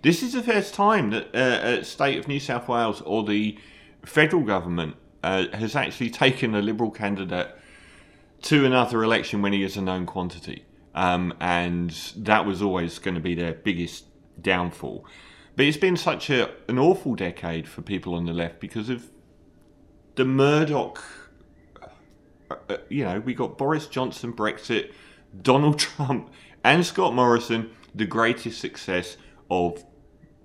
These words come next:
Rupert Murdoch's entire career. Not just right-wingers, but populist right-wingers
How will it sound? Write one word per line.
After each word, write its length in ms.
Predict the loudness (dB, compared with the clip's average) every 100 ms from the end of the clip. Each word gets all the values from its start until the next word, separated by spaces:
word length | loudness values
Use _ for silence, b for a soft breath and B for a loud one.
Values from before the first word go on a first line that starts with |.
| _
Rupert 260 | 2 2 0
Murdoch's 400 | -6 -6 -8 -8
entire 360 | -10 -8 -10 -10
career. 360 | -8 -8 -8 -16 _ _ -20 _ _ _ _ -20 -20 _ _ _ _ _ _ _ _ _ _ _ _ _ _ -20 _ _ -20 _ _ -20 -8
Not 240 | 2 2 2
just 180 | 0
right-wingers, 640 | 4 4 4 2 4 2 -2
but 200 | -10 -10
populist 600 | -4 -4 -2 -4 -4 -4
right-wingers 640 | -6 -6 -8 -10 -12 -16